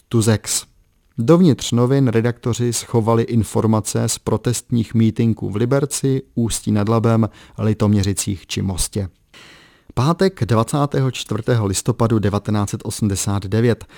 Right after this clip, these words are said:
Rudé právo na titulní stránce píše, že Miloš Jakeš se setkal s představiteli severočeských hnědouhelných dolů Most,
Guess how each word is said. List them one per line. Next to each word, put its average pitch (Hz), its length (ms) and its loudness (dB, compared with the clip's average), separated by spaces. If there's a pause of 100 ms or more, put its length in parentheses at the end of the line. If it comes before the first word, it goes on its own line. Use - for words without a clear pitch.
(300)
Rudé 110 320 4
právo 110 460 0
na 113 120 2
titulní 113 400 2
stránce 107 460 -2
píše, 131 520 -2
že 101 160 -2
Miloš 110 460 0
Jakeš 120 540 -2
se 104 220 -2
setkal 117 580 -2
s - 140 -10
představiteli 107 800 -2
severočeských 113 840 -2
hnědouhelných 110 800 2
dolů 104 280 2
Most, 107 460 0